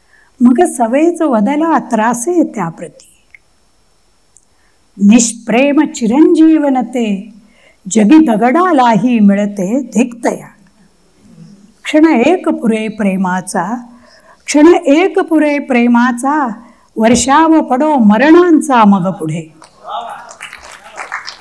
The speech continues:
निग्रहे, निग्रहे वदुनी शब्द हे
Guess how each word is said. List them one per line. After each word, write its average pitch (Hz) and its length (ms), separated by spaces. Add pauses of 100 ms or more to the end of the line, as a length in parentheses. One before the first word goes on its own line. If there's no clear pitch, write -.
(880)
निग्रहे, 208 720 (880)
निग्रहे 285 760
वदुनी 254 500
शब्द 226 380
हे 208 480